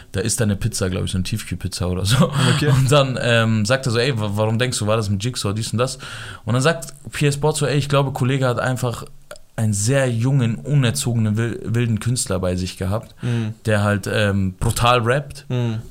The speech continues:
Speaker 1: aber halt, ähm, es zählt halt nicht nur, dass du in der Labelarbeit, ne? Du musst halt auch nicht nur gute Künstler sein,
Speaker 2: Ja.
Speaker 1: du musst sie ja vermarkten, du musst denen ja sagen, hey, du kommst, ähm, gib dich so, gib dich so." Weißt du, was ich meine? Wir
Speaker 2: Mhm.
Speaker 1: sind jetzt auch ein bisschen mehr drin,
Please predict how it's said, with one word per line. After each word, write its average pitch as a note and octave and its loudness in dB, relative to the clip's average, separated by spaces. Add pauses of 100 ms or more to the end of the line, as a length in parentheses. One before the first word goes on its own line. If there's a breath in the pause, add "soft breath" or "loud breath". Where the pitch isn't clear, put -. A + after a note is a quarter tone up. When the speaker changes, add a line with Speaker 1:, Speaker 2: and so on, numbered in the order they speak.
(140)
Speaker 1:
aber A#2+ 2
halt, A#2+ 0
ähm, G#2 0 (680 loud breath)
es A#2 0
zählt D3+ 4
halt A2 2
nicht A2+ -2
nur, A#2 2
dass B2+ 0
du - 0
in G2+ 2
der F#2+ 0
Labelarbeit, F#2+ -2
ne? G#2+ 0
Du G2+ -4
musst A2 -2
halt G#2+ 0
auch A2+ -2 (280 loud breath)
nicht B2+ -2
nur B2 2
gute A#2 0
Künstler C#3 0
sein, C#3+ 0 (100)
Speaker 2:
Ja. A#2+ 2
Speaker 1:
du A2 0
musst B2 2
sie B2 0
ja G#2+ 2
vermarkten, B2 2
du G#2 0
musst G#2 0
denen G#2 0
ja G2 2
sagen, G2+ 0
hey, G#2 0
du G2+ -4
kommst, G2+ -4
ähm, G2 0
gib G#2+ -2
dich G2 -2
so, B2 2
gib G2 -4
dich - -8
so." B2+ 0
Weißt A#2+ 2
du, B2+ -2
was B2 -2
ich B2 -2
meine? B2 0
Wir A#2+ 0
Speaker 2:
Mhm. G#2+ 0
Speaker 1:
sind G#2+ 0
jetzt G#2+ 0
auch A#2 0
ein A#2+ 0
bisschen A2 0
mehr A2+ 2
drin, A#2+ -2